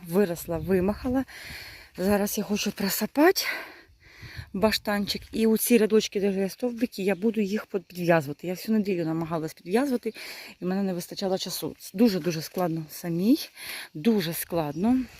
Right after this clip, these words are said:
Е, я чекаю Сашу. Якби я, е, не старалася працювати, самій дуже тяжко. Це я визнаю навіть без слів. Не завжди все встигає. Що в мене, наприклад, зараз... Базилік підз-, підзоріс,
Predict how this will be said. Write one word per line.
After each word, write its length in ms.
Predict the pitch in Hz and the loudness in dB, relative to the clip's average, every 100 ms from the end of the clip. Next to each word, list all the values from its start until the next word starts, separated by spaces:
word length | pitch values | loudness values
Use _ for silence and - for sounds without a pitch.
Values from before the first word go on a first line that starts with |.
| - | -8
Е, 40 | 208 196 | -4 -2
я 320 | 196 190 196 | 0 0 0
чекаю 500 | - 202 185 170 165 | -2 -6 -4 -4 -6
Сашу. 420 | 165 226 240 233 - - - - - | -2 -2 0 -4 -8 -10 -12 -10 -2
Якби 360 | 180 170 180 | 0 2 0
я, 100 | 185 | 0
е, 280 | - - - - - | -2 -4 -6 -6 -6
не 200 | - 165 | -4 -4
старалася 480 | - 180 165 165 170 | -2 -2 -2 -4 -4
працювати, 560 | 156 156 175 196 254 - | -6 -6 -4 0 0 0
самій 580 | - - 196 185 240 294 - | -6 -4 0 6 6 4 0
дуже 280 | 196 214 220 | -8 -6 -8
тяжко. 520 | - 147 - - - - - - - | -8 -8 -8 -10 -16 -16 -18 -20 -8
Це 80 | 208 | -4
я 160 | 190 185 | -2 0
визнаю 540 | 185 165 180 180 294 | -2 -2 -4 0 2
навіть 280 | 226 202 175 | 2 0 -4
без 180 | 165 - | -6 -6
слів. 320 | - 147 143 | -4 -4 -4
Не 120 | 175 170 | -6 -4
завжди 320 | 214 240 185 | -4 -4 -6
все 200 | - 226 | -6 -6
встигає. 540 | - 214 156 151 165 | -4 -4 -4 -4 -4
Що 160 | 180 202 | -4 -4
в 20 | |
мене, 220 | 185 196 - - - - | -2 -4 -6 -12 -12 -8
наприклад, 480 | 180 - 208 190 180 | -8 -2 -4 -2 -6
зараз... 440 | 185 180 190 - - - - - - - - | -4 -4 -4 -4 -6 -8 -12 -14 -14 -14 -6
Базилік 540 | 180 151 175 190 190 165 - | -2 2 2 2 0 -2 -6
підз-, 240 | 175 - - | -6 -6 -4
підзоріс, 580 | 185 151 180 208 277 | -4 4 4 4 0